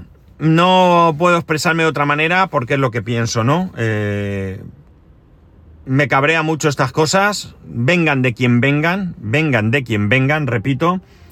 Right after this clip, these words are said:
me da igual que sean políticos de una u otro, eh, ideología o partido, me da igual que sean miembros de la, el ejército, de la policía, de lo que sea,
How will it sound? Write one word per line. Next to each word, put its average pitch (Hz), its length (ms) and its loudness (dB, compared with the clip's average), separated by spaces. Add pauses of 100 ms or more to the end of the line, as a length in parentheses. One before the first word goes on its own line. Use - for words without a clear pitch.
me 143 160 2
da 165 100 2
igual 156 240 2
que 127 100 -2
sean 135 220 0
políticos 131 720 0 (480)
de 113 180 0
una 143 400 2 (140)
u 127 180 0
otro, 131 640 0
eh, 120 200 2
ideología 123 580 2
o 123 80 -2
partido, 180 680 2 (220)
me 131 160 2
da 143 120 2
igual 143 280 0
que 120 120 0
sean 131 440 0 (280)
miembros 135 600 2
de 127 440 0
la, 120 480 2
el 113 80 0
ejército, 165 800 0
de 117 600 2
la 113 180 0
policía, 156 840 0 (320)
de 120 1120 2
lo 117 160 2
que 117 160 -2
sea, 180 460 0